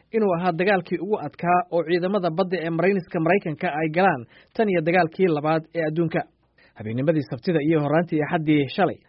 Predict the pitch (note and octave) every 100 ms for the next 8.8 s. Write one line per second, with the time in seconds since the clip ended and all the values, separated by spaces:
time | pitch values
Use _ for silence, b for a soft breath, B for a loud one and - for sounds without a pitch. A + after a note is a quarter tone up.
0 | - A2+ C3 C#3+ F3 E3 D#3+ F3+ D#3+ E3+
1 | D#3 E3 G3 E3+ D#3 F3+ - D#3+ C#3+ -
2 | B2 B2+ D#3 D#3+ D#3 D#3 E3 G#3 - D3
3 | D#3 - F3+ F3 D#3 D#3+ F#3 D#3+ E3+ D3+
4 | F#3+ D#3 C#3 D3+ E3 E3 E3+ F3+ E3+ A2
5 | - b b - A#2 F#3+ F3+ G3+ A#3 G#3
6 | E3 D#3+ D#3+ D#3+ G3 C3 - - G#3 E3
7 | E3 D3+ G#3 E3+ - E3 D#3+ F3 D#3 D#3+
8 | D#3+ E3 D#3+ D3 D#3 E3 E3+ D3